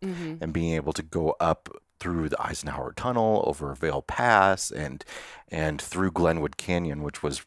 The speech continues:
Speaker 2: pretty gorgeous.
Speaker 1: Yeah, and can I say for someone and for everyone out there who has reached out to me and we have talked about the anxiety that some of us feel doing mountain passes, this was the calmest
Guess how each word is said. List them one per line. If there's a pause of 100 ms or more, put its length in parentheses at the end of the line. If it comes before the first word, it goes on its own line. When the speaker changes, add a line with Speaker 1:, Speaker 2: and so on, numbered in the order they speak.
(140)
Speaker 2:
pretty
gorgeous.
Speaker 1:
Yeah,
and (100)
can
I
say
for
someone
and
for
everyone
out
there
who
has
reached
out
to
me
and
we
have
talked
about (400)
the
anxiety
that
some
of
us
feel
doing
mountain
passes, (480)
this
was
the
calmest